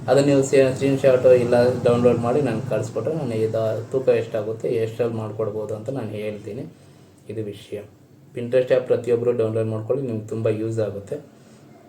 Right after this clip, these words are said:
ಮತ್ತು ಅದರಿಂದ ಯಾವುದೇ ಥರ ನಿಮಗೆ ಆ್ಯಪಿಂದ ಯಾವುದೇ ಥರ ತೊಂದರೆ ಆಗಲ್ಲ. ಬೇರೆ ಯಾವುದೇ ಬ್ಯಾಂಕ್ ಲಿಂಕ್ ಆಗಲಿ, ಒ ಟಿ ಪಿಗಳಾಗಲಿ ಈ ಥರ ಏನೂ ಕೇಳಲ್ಲ ಆ್ಯಪಲ್ಲಿ.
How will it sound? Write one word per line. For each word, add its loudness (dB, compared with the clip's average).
ಮತ್ತು 0
ಅದರಿಂದ 8
ಯಾವುದೇ 4
ಥರ 2
ನಿಮಗೆ 2
ಆ್ಯಪಿಂದ 0
ಯಾವುದೇ 0
ಥರ 0
ತೊಂದರೆ -4
ಆಗಲ್ಲ. -2
ಬೇರೆ -4
ಯಾವುದೇ 0
ಬ್ಯಾಂಕ್ -6
ಲಿಂಕ್ -6
ಆಗಲಿ, -4
ಒ -2
ಟಿ -8
ಪಿಗಳಾಗಲಿ -4
ಈ -6
ಥರ -8
ಏನೂ -4
ಕೇಳಲ್ಲ -4
ಆ್ಯಪಲ್ಲಿ. -8